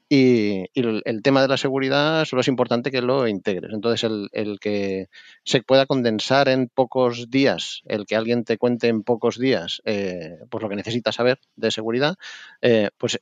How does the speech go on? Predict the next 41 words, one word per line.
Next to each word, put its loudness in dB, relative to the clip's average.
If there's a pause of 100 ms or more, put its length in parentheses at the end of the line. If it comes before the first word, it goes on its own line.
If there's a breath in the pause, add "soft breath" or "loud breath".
eso, 0
eso -4
sí -4
que -2
puede 0
ser 0
un 0
gran 2
acelerador, -2
eh, 0 (460)
a -6
la, -4 (240)
para, -4 (100)
en 0
vez 6
de 2
tener 2
que -8
buscarte -2
tú -4
la 2
vida -2
buscando -4
cursos -8
por -6
internet, -2
eh, -6 (120)
haciéndolos, -4
dedicándole -4
más -8
tiempo. -14 (840 loud breath)
Pero 2
bueno, 4
las, -2
las 0
dos -2
alternativas 0
yo -6
creo -2
que -4
son, -10